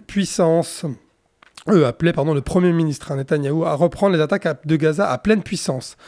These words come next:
Rien que ce dimanche, la défense civile à Gaza communiquait la mort d'au moins quarante-cinq Palestiniens, dont des civils et un reporter,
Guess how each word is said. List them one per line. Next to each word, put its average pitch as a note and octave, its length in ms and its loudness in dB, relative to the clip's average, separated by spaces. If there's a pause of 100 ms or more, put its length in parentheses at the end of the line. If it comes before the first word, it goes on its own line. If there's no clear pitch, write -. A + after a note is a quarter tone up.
(240)
Rien G3+ 200 4
que - 60 -2
ce A3+ 100 0
dimanche, F3 560 -2
la F3 140 2
défense F3+ 340 -2
civile E3+ 340 -2
à D#3+ 60 2
Gaza D#3+ 340 0 (360)
communiquait G3+ 520 4
la F3+ 100 6
mort G3+ 160 4
d'au F3+ 80 2
moins F3 160 2
quarante-cinq G#3 460 2
Palestiniens, E3+ 580 0 (320)
dont D#3+ 180 0
des F3 120 0
civils E3+ 420 0
et C3 120 -2 (100)
un F#3 80 2
reporter, E3 600 0